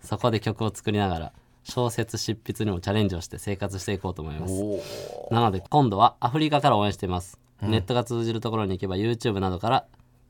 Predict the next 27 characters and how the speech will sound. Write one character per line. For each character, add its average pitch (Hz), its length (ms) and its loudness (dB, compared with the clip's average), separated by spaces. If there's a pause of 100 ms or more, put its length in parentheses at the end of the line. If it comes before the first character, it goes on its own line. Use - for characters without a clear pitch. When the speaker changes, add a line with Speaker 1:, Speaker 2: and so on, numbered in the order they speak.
Speaker 1:
剣 113 380 2
を - 80 -2 (120)
Speaker 2:
う 104 60 -14
ん。 101 240 -10 (320)
Speaker 1:
引 - 60 -16
き 135 120 -2
続 123 200 0
き 113 100 -6
聞 - 160 -12
け 139 140 4
る 131 80 4
と 113 80 0
思 98 160 2
う - 20 0
の 90 100 0
で、 90 80 -2
ま 101 140 2
た 131 100 4
メ 123 160 6
ー 123 40 4
ル 120 80 2
出 117 80 4
し 123 80 0
ま 127 120 4
す。 - 200 -12
Speaker 2:
う - 20 -8
ん。 92 200 -8